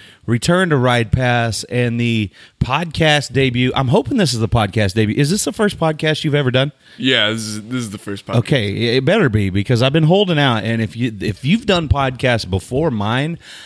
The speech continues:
Speaker 1: I'm gonna be mad.
Speaker 2: I understand. I mean,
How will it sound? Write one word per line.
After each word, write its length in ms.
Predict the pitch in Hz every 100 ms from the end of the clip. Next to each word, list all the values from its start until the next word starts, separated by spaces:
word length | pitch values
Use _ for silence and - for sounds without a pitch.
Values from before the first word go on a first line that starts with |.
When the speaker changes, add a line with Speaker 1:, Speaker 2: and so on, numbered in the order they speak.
| - _ -
Speaker 1:
I'm 180 | 123 175
gonna 140 | 135
be 140 | 87 - _
mad. 720 | - 82 87 135 120 95 82 - _ _ _ _ _
Speaker 2:
I 180 | 117 139
understand. 580 | 147 92 - 107 87 92
I 60 |
mean, 360 | 104 101 101